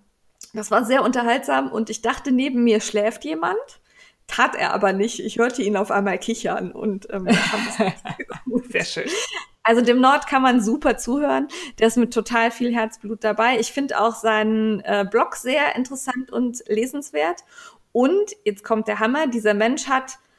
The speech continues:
Speaker 1: weiß ich nicht, dreißigtausend Follower bei Instagram. Ähm, auf dem Blog ist die Hölle los. Und ich hab ihn da irgendwie in meiner Story erwähnt.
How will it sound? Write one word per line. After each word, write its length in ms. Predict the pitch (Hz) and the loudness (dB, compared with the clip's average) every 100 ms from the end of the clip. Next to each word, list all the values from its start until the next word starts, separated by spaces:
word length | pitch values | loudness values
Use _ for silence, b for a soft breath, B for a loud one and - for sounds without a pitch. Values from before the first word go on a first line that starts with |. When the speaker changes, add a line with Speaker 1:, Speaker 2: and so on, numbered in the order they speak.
| _ _ | _ _
Speaker 1:
weiß 200 | 202 202 | 0 2
ich 40 | |
nicht, 200 | 208 202 208 | 2 0 0
dreißigtausend 760 | 202 233 285 - 247 247 240 | 2 2 0 0 0 2 -2
Follower 440 | 233 - 214 226 233 | -2 0 2 2 2
bei 160 | 226 | 0
Instagram. 840 | - 190 - 220 220 220 220 240 247 | -2 -4 -4 -4 0 0 2 0 -2
Ähm, 640 | - 220 220 220 233 240 - - | 0 2 4 2 2 0 -4 -2
auf 160 | - - | -2 2
dem 160 | 240 | 0
Blog 220 | 226 247 220 | 2 0 -2
ist 220 | 240 - | -4 -2
die 140 | 233 | 2
Hölle 220 | 220 220 | 4 4
los. 460 | 247 247 311 440 - B B B - | 2 0 0 -2 -4 B B B 0
Und 180 | 233 | 0
ich 180 | 233 240 | 0 -2
hab 180 | 262 262 | -4 -4
ihn 160 | 254 262 | -4 2
da 140 | 226 | 2
irgendwie 340 | 202 247 254 254 | 4 0 -2 -2
in 120 | 226 | 0
meiner 240 | 226 208 | 0 -2
Story 320 | 214 254 311 349 | -2 -4 0 0
erwähnt. 580 | 220 - 185 202 349 | -2 -2 -4 -4 -8